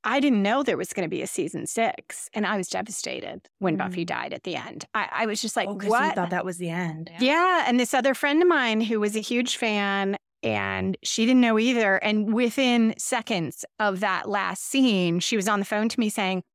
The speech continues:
Speaker 1: "What is this? What ca-, eh, oh, eh, what's going on? How can this be? Like, this can't be right."
Speaker 2: Mm.
Speaker 1: So I think that's right. I think it was written as a,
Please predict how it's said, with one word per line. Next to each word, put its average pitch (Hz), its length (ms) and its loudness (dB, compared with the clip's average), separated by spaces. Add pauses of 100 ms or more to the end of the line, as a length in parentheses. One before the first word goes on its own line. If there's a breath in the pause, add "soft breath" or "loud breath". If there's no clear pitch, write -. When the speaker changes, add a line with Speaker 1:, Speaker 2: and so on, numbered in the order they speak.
(120)
Speaker 1:
"What 269 160 4
is 403 120 4
this? 392 300 0
What 302 140 0
ca-, 359 160 2 (180)
eh, 294 180 2
oh, 302 140 0
eh, 302 160 -2
what's 330 180 0
going 370 220 2
on? 370 160 4
How 294 120 4
can 320 120 0
this 294 160 -2
be? 381 300 4
Like, 220 220 0
this 311 140 -4
can't 311 220 2
be 330 100 0
right." 339 480 0 (180)
Speaker 2:
Mm. 180 80 -16
Speaker 1:
So 262 160 2
I 247 120 2
think 349 240 0
that's 254 240 -2
right. 254 240 2
I 180 100 0
think 226 300 -6
it 226 100 -4
was 208 380 -2 (240)
written 202 560 0
as 175 520 -4 (120)
a, 165 400 -6